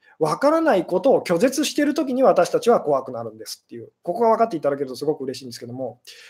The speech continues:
分からないことを受け入れているとき私たちは、あの、以前の言い方で言うとですね、あの、なんでしょうね、こう、ロマンスを感じると。恋をしてる時ってですね、わからないことを受け入れてるんですと、「どうなるんだろう」っていう、<laughs> あの、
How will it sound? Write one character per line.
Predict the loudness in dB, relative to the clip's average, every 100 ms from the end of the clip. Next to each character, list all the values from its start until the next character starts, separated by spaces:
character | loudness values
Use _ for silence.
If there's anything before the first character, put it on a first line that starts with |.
| -8
分 | -2 2
か | 4
ら | 4
な | 2
い | 0
こ | 2
と | 2
を |
受 | 2
け | 0
入 | 0
れ | 0
て |
い | 0
る |
と | 0
き | 2
私 | 4 4 2
た | -4
ち | 0
は、 | -2 -2 -12 0
あ | 2
の、 | 4 2 0 _ _ _ _ _ _ -8
以 | 0
前 | 2
の | 2
言 | 0
い |
方 | 0 0
で | -2
言 |
う | -2
と |
で | -6
す | -8
ね、 | -8 -4
あ | -4
の、 | -2
な | -2
ん | -4
で |
し | -6
ょ |
う |
ね、 | -10
こ | -6 4
う、 |
ロ | 6
マ | 6 4
ン | 2
ス | -6
を | -8
感 | -8 -6
じ | -6
る |
と。 | -6 -14 _ _ -20 _ _
恋 | 0 2
を | 0
し |
て | -2
る | 0
時 | -2 -2
っ |
て | -10
で | -14
す | -8
ね、 | -4
わ | 0 0
か | 2
ら | 4
な | 4
い | 2
こ | 2
と | 0
を |
受 | 2
け | 0
入 |
れ | 0
て | -2
る | -2
ん |
で | -4
す | -2
と、 |
「ど | -2 0
う |
な | 2
る | 2
ん | 4
だ | 4
ろ | 4 0 -4
う」 | -8
っ |
て | -8 0 0
い |
う、 |
<laughs> | 0 0
あ | 2
の、 | 2